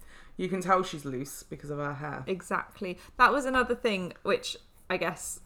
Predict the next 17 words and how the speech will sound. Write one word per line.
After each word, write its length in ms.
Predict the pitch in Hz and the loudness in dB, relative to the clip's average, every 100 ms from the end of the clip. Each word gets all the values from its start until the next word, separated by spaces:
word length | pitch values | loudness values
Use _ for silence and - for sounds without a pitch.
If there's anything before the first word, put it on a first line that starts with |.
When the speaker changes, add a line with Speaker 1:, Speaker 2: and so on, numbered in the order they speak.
| - - | -20 -6
Speaker 2:
lasted, 720 | 190 180 175 - 160 156 160 - | 0 2 0 -2 -2 -2 -2 -6
was 180 | 180 - | -6 -6
this 160 | 175 | -6
idea 240 | 175 170 170 | -4 -4 -4
of 120 | 170 | -2
witches 400 | 175 - - 170 | -4 -6 -8 -8
having 340 | 180 175 170 170 | -8 -8 -8 -4
wild, 460 | 165 165 160 165 | -4 -2 -4 -4
loose 300 | 156 160 - | -4 -6 -6
hair. 320 | 175 180 180 - | -8 -6 -8 -8
And 140 | 165 | -8
obviously 320 | 165 - 170 170 | -8 -10 -8 -4
that's 240 | - - | -4 -4
always 260 | 170 151 151 | -4 -4 -4
lasted, 520 | 147 156 - - - | -8 -8 -12 -12 -12
of, 100 | - | -12
like, 340 | 160 151 - | -10 -10 -14